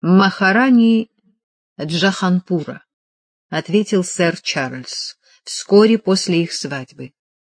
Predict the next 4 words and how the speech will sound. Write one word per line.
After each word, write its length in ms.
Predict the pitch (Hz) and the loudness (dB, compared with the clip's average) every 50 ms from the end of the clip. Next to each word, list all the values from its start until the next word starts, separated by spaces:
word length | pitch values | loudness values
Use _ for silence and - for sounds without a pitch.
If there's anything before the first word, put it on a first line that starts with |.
| _ _ _ _ _ _ _ _ _ _ _ _ - - _ | _ _ _ _ _ _ _ _ _ _ _ _ -20 -18 _
Фотография 580 | - 220 202 240 247 226 269 294 277 - 269 254 | -4 0 0 2 2 2 2 2 2 2 2 2
появилась 680 | 233 240 240 240 226 226 240 233 226 226 220 - - - - | 4 4 4 4 4 4 4 4 4 2 0 -2 -6 -10 -14
в 80 | - | -10
Тетлере 680 | - - 302 294 - - 165 151 147 139 139 135 127 | -6 -4 -4 -4 -4 -4 -4 -4 -4 -4 -6 -8 -10